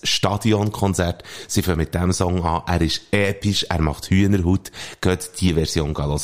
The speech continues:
Abenteuerland von Pur. Es geht darum, die Vernunft endlich mal abzulegen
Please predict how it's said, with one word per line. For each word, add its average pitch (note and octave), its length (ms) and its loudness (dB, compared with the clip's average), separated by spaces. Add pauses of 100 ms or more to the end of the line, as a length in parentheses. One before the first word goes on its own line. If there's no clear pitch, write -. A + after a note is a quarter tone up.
Abenteuerland F2 840 0
von - 180 -6
Pur. A2 340 4 (420)
Es F2+ 160 -2
geht C2+ 260 -2
darum, G2+ 320 4 (240)
die - 60 -4
Vernunft F2+ 600 0
endlich F#2 280 -2
mal D#2+ 200 0
abzulegen D#2+ 760 -2